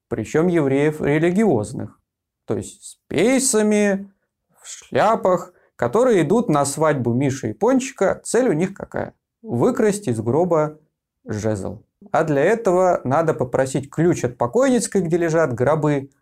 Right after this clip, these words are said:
у Сони. И Ося говорит, что он, наверное, Соню не любит. На что его папа Бендер говорит: "Неважно, для дела, ну, надо". И Ося внезапно любит Соню и идет к ней. А Соня в это время готовится выйти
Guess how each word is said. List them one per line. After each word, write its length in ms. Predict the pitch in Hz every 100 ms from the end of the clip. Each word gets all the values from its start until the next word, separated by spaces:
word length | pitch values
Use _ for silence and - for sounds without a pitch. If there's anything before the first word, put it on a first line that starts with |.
| _
у 100 | 90
Сони. 540 | 196 147 127 107 98 - _ _ _ _ _ -
И 80 | 123
Ося 280 | 233 247
говорит, 300 | 165 156 196
что 220 | 196 - 151
он, 180 | 175
наверное, 420 | 139 123 151 139 123
Соню 360 | - 139 127
не 100 | 110
любит. 360 | 107 123 127 - _ _ -
На 160 | -
что 360 | - - 117 113
его 220 | 127 113
папа 280 | 110 - 226
Бендер 340 | 110 156 143 131
говорит: 380 | 120 120 113 _ _ _ _
"Неважно, 580 | 123 165 165 120 113 104
для 220 | 120 117
дела, 280 | 127 180 196
ну, 280 | 127 113 110
надо". 340 | 139 123 110 107 _ _ _ _ _ _ _ _
И 120 | - 120
Ося 340 | 127 147 190
внезапно 760 | 151 117 143 160 156 151 151 - _ _ _
любит 460 | 120 123 113 113 - _
Соню 520 | - - 110 110 113 - -
и 200 | 196 147
идет 240 | 143 151
к 80 | -
ней. 320 | 107 107 101 _ _ _ _
А 220 | - -
Соня 360 | 123 - 285 262
в 60 | 196
это 180 | 190
время 300 | 165 175 202
готовится 580 | 139 135 180 185 170 147
выйти 540 | 131 160 160 135 127